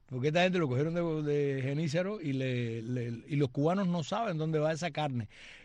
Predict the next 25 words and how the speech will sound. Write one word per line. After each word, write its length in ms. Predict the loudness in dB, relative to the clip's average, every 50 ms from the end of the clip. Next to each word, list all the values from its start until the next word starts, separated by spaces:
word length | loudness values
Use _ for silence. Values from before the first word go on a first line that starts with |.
| -10 -6
Eh, 720 | -4 -2 0 0 0 -2 -2 -2 -4 -4 -6 -8 -8 -10 -4
hay 160 | 0 2 4
una 160 | 6 6 6 6
delegación 680 | 6 6 4 4 2 2 2 2 4 2 2 0 -4 -10 -16 -20 _ -20 -20 _ -8
de 240 | -6 -4 -4 -4 -4
técnicos 480 | 2 2 2 4 4 0 0 2 2
del 80 | 2 2
Ministerio 420 | 2 2 0 2 2 2 4 4
de 60 | 4
Agricultura 500 | 4 2 2 0 -2 -2 -2 -2 0 0
de 100 | 0 0
Cuba 380 | 0 0 2 2 2 2 2 -2 -6 -12 -20 -20 -14 _
al 120 | -8 -4
país 240 | -2 0 0 2 2
suramericano 640 | 2 2 4 4 4 2 2 2 2 2 0 0 0
a 100 | 0 2
ver 140 | 2 2 0
si 200 | 0 -2 -4 -2 0
aprenden 580 | -2 -2 -2 -2 -2 -2 -2 -2 -2 -2 -2 -2
a 80 | -2
cultivar, 760 | -2 2 4 4 4 4 2 0 2 2 2 2 0 -2 -4 -12 _ _
eh, 540 | -8 -6 -6 -6 -6 -6 -8 -10 -12 -14 -18 -20 -20 -20 -20 -20 -20
<laughs> 260 | _ _ _ _ -6
ganado 420 | -4 -2 -2 -2 0 0 0 2
vacuno. 500 | 0 0 -2 -4 -6 -8 -6 -6 -8 -10